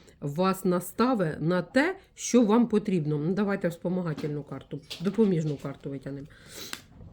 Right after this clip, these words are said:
Ось, бачите, ви будете совєтуватися, чи виходить заміж, або чи жениться.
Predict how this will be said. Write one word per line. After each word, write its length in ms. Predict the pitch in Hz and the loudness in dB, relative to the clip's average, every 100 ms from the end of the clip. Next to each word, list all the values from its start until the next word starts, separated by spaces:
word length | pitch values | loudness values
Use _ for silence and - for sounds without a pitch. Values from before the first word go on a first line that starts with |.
| - - - | -20 -18 -2
Ось, 220 | 180 180 | 2 2
бачите, 520 | 147 196 220 190 - 156 | 4 2 2 0 0 2
ви 140 | 196 | 4
будете 340 | 220 240 254 | 4 6 6
совєтуватися, 840 | 262 247 254 240 254 233 233 262 214 - - - | 6 6 6 6 4 2 2 2 2 -8 -20 -2
чи 180 | - 247 | 6 10
виходить 600 | 247 240 254 294 277 185 | 10 10 6 6 6 4
заміж, 400 | 190 165 165 160 | 2 4 4 2
або 220 | 160 165 | -2 -2
чи 140 | 165 | -2
жениться. 600 | 170 208 226 262 247 170 | 4 6 8 6 4 -4